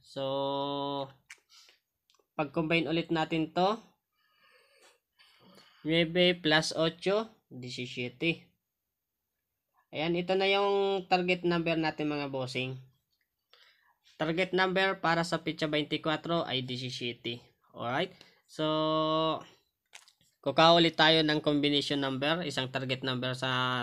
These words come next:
November twenty-five. Copy din natin to. And then yung twenty-five copy.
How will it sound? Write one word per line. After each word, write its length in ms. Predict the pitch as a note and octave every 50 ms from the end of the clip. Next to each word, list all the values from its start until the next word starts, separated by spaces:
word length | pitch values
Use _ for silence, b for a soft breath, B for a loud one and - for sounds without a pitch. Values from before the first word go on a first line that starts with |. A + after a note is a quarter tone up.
| A#2+
November 480 | B2 B2 B2 B2 A#2+ A#2+ A#2+ A#2+ A#2 A#2
twenty-five. 640 | - A#2 A2+ A#2 - A#2 - B2 C3 D#3+ G3 A3+ - b b b b b b b b b b _ _ -
Copy 280 | B2+ B2 - B2 B2
din 200 | B2 A#2+ A#2+ B2
natin 360 | B2 B2 B2 B2 B2 A#2+ A#2+
to. 240 | - - C#3+ E3+ - - - _ _ _ _ -
And 240 | - A2+ B2+ B2+ B2
then 160 | A#2+ B2 B2+
yung 160 | C3 B2+ B2+ C3+
twenty-five 560 | D3 D3 D3 D3+ D3 - C#3+ C#3 C#3 C#3+ - -
copy. 520 | C3 A#2+ A#2+ - - C3+ C#3+ E3+ -